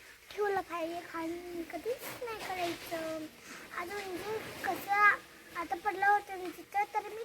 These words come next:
डस्टबिन म्हणजे टाकून दिले होते, पण इथं डस्टबिन नाही ना, म्हणून मी तिथं, त्या ते-, तिथं आता आपण तिथं बघितलं होतं ना,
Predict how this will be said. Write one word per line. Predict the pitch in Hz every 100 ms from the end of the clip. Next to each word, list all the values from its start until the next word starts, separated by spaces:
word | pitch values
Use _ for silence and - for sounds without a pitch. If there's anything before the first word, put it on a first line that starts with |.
| - -
डस्टबिन | 349 320 311 349
म्हणजे | 330 294 - -
टाकून | 427 440 392
दिले | 349 359
होते, | 330 339 311 - - -
पण | 415
इथं | 440 453 403
डस्टबिन | 381 320 403 381
नाही | 311 302
ना, | 330 403
म्हणून | 359 381 440 466
मी | 453
तिथं, | 466 440 - - - - - -
त्या | 415 466
ते-, | 440 427 - - - 359
तिथं | 320
आता | 403 392 392 381
आपण | 381 - 339 381 381
तिथं | 359 370 381
बघितलं | 381 370 370 359
होतं | - 427
ना, | 523